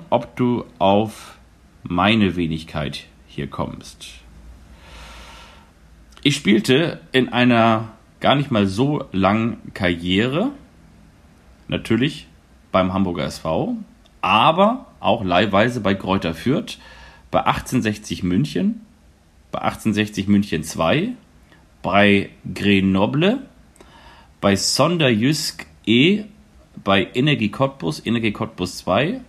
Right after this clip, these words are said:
Olympiakos Nicosia, dann zwischen zweitausenddreizehn und zweitausendfünfzehn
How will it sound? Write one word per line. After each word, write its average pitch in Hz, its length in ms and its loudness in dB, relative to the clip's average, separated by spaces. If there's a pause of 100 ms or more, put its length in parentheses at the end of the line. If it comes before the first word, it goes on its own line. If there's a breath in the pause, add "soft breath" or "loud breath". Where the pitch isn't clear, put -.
(160)
Olympiakos 120 840 0 (120)
Nicosia, 120 840 2 (840 soft breath)
dann 139 200 2
zwischen 151 300 -2
zweitausenddreizehn 120 1080 -2
und 123 120 -4
zweitausendfünfzehn 110 1200 -2